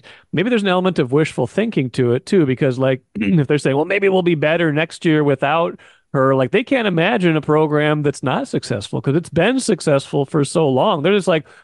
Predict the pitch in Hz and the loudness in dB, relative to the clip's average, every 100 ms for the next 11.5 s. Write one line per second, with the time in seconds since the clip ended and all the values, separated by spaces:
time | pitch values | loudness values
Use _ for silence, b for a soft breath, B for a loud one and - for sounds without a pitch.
0 | B 185 214 214 160 - 180 214 240 - | B -2 0 0 -2 -2 -2 -2 -4 -4
1 | 131 117 165 - 147 156 - 139 120 131 | -4 -2 -4 -2 -4 -4 -4 -4 0 0
2 | 135 117 B B _ _ 120 147 - 151 | 2 -2 B B _ _ -2 -2 -2 -2
3 | 143 139 131 147 180 151 139 135 127 131 | 0 -2 -2 0 2 2 0 0 0 0
4 | 127 - 202 147 196 151 180 190 156 139 | 0 0 -2 0 0 0 0 0 0 2
5 | 131 127 123 - B B B - 165 156 | 0 0 0 -4 B B B -2 0 0
6 | 160 135 - - 139 147 175 147 127 - | -2 -2 -4 -8 -2 0 2 0 0 0
7 | 135 143 127 127 127 120 180 170 160 190 | 2 2 2 2 0 2 2 2 2 0
8 | 151 165 185 208 196 151 156 190 180 165 | -2 -2 0 -2 -2 -2 0 -2 0 0
9 | 190 165 156 160 165 175 160 156 143 156 | 0 0 0 0 0 -2 -2 -2 -2 -2
10 | 123 139 156 143 139 139 135 135 147 135 | -2 -2 -2 -2 -2 -4 -2 -2 -2 -4
11 | 139 147 147 135 | -2 0 0 -2